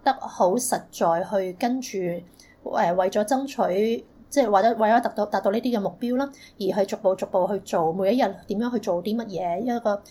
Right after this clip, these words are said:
短期計劃、中期計劃、長期計劃去跟足做好呢啲嘢。即係我真係完全做唔到喺出面嘅企業家嗰種嘅方法，好有，好有紀律、好有理性、好有，好有計劃、好有目標感，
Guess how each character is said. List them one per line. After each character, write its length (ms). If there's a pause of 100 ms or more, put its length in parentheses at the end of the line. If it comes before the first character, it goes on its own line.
(180)
短 160
期 140
計 140
劃、 120
中 200
期 160
計 120
劃、 100
長 220
期 140
計 100
劃 200
去 180
跟 320
足 180 (140)
做 220
好 180
呢 100
啲 220
嘢。 100 (460)
即 80
係 120
我 80
真 140
係 300
完 80
全 220
做 180
唔 200
到 180 (580)
喺 160
出 180
面 160
嘅 120
企 120 (160)
業 80
家 380 (1120)
嗰 120
種 140
嘅 100
方 220
法， 280 (500)
好 200
有， 600
好 140
有 120
紀 140
律、 60
好 100
有 120
理 140
性、 160
好 60
有， 180 (140)
好 140
有 100 (340)
計 260
劃、 140
好 220
有 120
目 160
標 200
感， 280